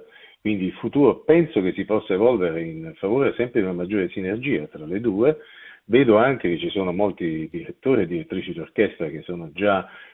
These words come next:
consapevoli di questo linguaggio e anche altri musicisti, penso allo stesso Vince Mendoza, ma anche al polacco, un Leszek Moser, che tra l'altro è uno dei maggiori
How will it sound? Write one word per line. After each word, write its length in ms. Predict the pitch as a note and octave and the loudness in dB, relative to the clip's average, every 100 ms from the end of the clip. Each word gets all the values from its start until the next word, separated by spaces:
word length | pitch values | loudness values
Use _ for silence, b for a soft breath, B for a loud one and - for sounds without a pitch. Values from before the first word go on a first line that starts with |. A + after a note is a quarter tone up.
| B | B
consapevoli 800 | - A#2 - G#2 B2+ A2 F#2+ F2+ | -2 0 0 4 6 6 4 -2
di 120 | F#2 | -2
questo 300 | G2+ F2+ G2 | -2 -2 -2
linguaggio 580 | G2 G#2+ B2 D#3 A2+ F#2 | -2 2 4 4 2 0
e 60 | |
anche 400 | E2+ F#2 F2 F2+ | 0 -2 -4 -6
altri 340 | E2+ F2 - E2+ | -4 -6 -8 -10
musicisti, 680 | E2+ E2+ F2 E3 C3+ F2 | -8 -8 0 0 0 -4
penso 320 | E2 E2 - | -10 -12 -10
allo 140 | D2+ D#2 | -10 -10
stesso 320 | - F2+ F2+ | -8 -6 -4
Vince 340 | F2 F#2 - | -6 -6 -6
Mendoza, 540 | F2 F2 F2 A2+ F#2 E2+ B B B - | -6 -4 0 2 2 -6 B B B -2
ma 180 | G2 | 2
anche 320 | G#2 G#2+ F#2+ F#2 | 4 2 0 0
al 300 | F2+ F2 - | 2 0 0
polacco, 720 | F#2+ A2+ A#2 - F2 E2+ D#2+ | 4 6 6 2 -6 -4 -4
un 180 | E2 E2+ | -6 -6
Leszek 360 | F2+ F2 E2 - | -6 -4 -8 -2
Moser, 500 | B2 D3+ F#2+ D#2+ D2+ | 2 4 2 -4 -6
che 160 | E2+ | -12
tra 140 | - D#2 | -12 -10
l'altro 300 | F2+ - E2+ | -10 -8 -10
è 20 | |
uno 160 | F2+ | -8
dei 120 | F2 E2+ | -8 -10
maggiori 460 | E2+ F#2 G#2 F2+ | -10 -4 -2 -2